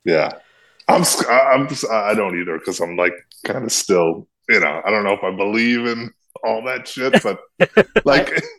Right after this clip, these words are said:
Speaker 2: I hate
Speaker 1: it just se-,
Speaker 2: TikTok, man.
Speaker 1: also,
Speaker 2: <laughs> I have to say.
Speaker 1: also, it's just like, one more thing. Like, how much shit do I need?
Speaker 2: <laughs>
Speaker 1: I'm
Speaker 2: I
Speaker 1: on
Speaker 2: know.
Speaker 1: Facebook,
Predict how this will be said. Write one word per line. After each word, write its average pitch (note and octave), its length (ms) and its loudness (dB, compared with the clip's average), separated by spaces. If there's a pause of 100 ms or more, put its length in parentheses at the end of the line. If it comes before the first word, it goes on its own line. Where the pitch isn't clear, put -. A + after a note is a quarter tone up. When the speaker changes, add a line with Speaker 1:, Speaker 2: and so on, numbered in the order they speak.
(260)
Speaker 2:
I E3+ 140 4
hate C3+ 140 4
Speaker 1:
it - 40 4
just G#3+ 200 2
se-, B3 80 2
Speaker 2:
TikTok, A#2+ 280 -2
man. C3+ 100 2
Speaker 1:
also, F3+ 260 4
Speaker 2:
<laughs> - 20 6
I G#3 80 6
have F#3 160 2
to - 80 -10
say. - 200 -2
Speaker 1:
also, G3 280 0
it's E3+ 100 -6
just E3+ 160 -8
like, A#2 320 -4
one D#3 340 -2
more D#3 260 -6
thing. C#3+ 220 -12
Like, C3 140 -2 (100)
how F3 160 -4
much G3 220 -6
shit - 320 -6 (100)
do D3+ 160 -2
I D3 140 -2
need? D#3 340 -2 (140)
Speaker 2:
<laughs> - 60 -12
Speaker 1:
I'm - 100 4
Speaker 2:
I A#3+ 60 10
Speaker 1:
on G3 100 6
Speaker 2:
know. - 60 -4
Speaker 1:
Facebook, F3 500 4